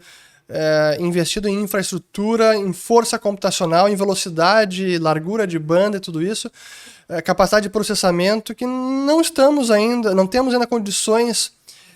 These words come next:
nem de rede, nem de hardware, nem de software pra isso, mas está caminhando nessa direção e eu acho que vai ser, eu acho que, eu, eu sempre enxergo tecnologia assim, avanços com bons olhos.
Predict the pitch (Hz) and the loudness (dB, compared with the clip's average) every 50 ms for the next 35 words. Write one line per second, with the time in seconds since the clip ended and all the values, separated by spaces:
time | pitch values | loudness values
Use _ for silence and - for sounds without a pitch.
0 | _ _ _ - 165 185 208 214 202 185 196 170 175 208 240 277 285 233 240 254 | _ _ _ -4 0 2 2 2 2 2 0 2 4 4 4 4 2 0 -2 -4
1 | 240 220 208 208 214 208 202 196 180 147 160 165 180 196 214 208 196 214 214 208 | -2 0 0 0 0 0 -2 -2 -2 2 2 4 4 4 2 0 -2 0 0 0
2 | 202 202 190 190 185 185 190 190 185 180 170 175 165 - - - 180 180 185 180 | 0 -2 -4 -2 -2 -2 -2 -2 -4 -4 -4 -4 -4 -4 0 2 2 2 2 0
3 | - 190 180 175 - 185 185 165 151 143 139 131 - - - - 147 160 165 180 | -2 -6 -8 -6 -4 -2 0 0 0 -2 -4 -6 -8 -10 -10 -10 -4 0 2 4
4 | 196 214 220 202 - - - _ - 151 147 - 208 202 - 208 196 190 185 196 | 4 4 2 0 -6 -10 -12 _ -16 -14 -10 -8 -6 -4 -4 -4 -2 -2 -2 -2
5 | 208 202 202 190 208 190 185 175 170 160 - - 170 180 196 214 240 262 247 220 | 0 -2 -2 -2 -2 -4 -4 -4 -2 -2 -2 -2 0 0 0 -2 -2 -2 0 2
6 | 220 226 - - - 208 165 - - 170 180 196 190 175 143 127 - - - _ | 2 0 0 -4 -6 -6 -4 -4 -4 -4 -2 -2 -2 -2 -4 -4 -6 -12 -20 _
7 | - - - _ _ _ _ _ - - 135 165 180 202 - - - - - - | -20 -20 -20 _ _ _ _ _ -10 -4 0 2 2 2 0 -6 -18 -20 -20 -20
8 | - _ - 202 262 262 202 220 254 254 - 311 339 339 339 294 - - 254 254 | -10 _ 2 4 4 6 6 4 4 4 2 0 0 2 0 -2 0 0 0 0
9 | 240 220 - 233 - 226 214 202 185 165 156 190 196 175 - - 196 185 165 151 | 0 -2 -4 -4 -2 0 0 2 2 0 0 -2 -4 -4 -4 -4 -2 -2 -2 0
10 | 156 165 180 185 - 180 - - - 180 175 165 165 170 160 151 143 139 147 160 | 0 -2 -2 -2 -6 -10 -12 -10 -8 -6 -2 0 0 0 0 0 0 0 0 0
11 | 175 185 - - | 0 -2 -6 -8